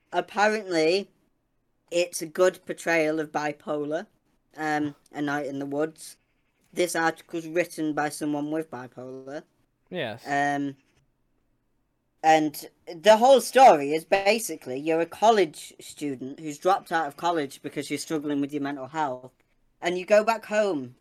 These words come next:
Speaker 1: and you struggle to learn to adjust to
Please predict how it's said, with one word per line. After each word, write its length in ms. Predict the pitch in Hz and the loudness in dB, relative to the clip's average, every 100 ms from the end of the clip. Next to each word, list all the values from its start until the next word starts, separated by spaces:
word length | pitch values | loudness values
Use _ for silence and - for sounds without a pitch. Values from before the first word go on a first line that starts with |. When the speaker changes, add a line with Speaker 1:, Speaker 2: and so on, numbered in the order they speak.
| _ | _
Speaker 1:
and 340 | 160 156 151 - _ _ _ _ _ _ | -4 -4 -6 -12 _ _ _ _ _ _
you 220 | 151 180 | -6 -6
struggle 520 | - - 202 196 196 | -6 -4 -4 -2 -2
to 440 | 185 - 180 165 151 | -2 -2 0 0 -2
learn 440 | 170 180 185 180 170 | 2 4 4 2 -4
to 600 | - 170 156 147 147 - _ _ _ _ | -2 0 0 -4 -8 -12 _ _ _ _
adjust 600 | 160 160 190 202 - - - _ _ _ _ _ _ | -4 -2 0 0 0 -10 -14 _ _ _ _ _ _
to 500 | - 170 156 147 135 | 0 2 2 -4 -10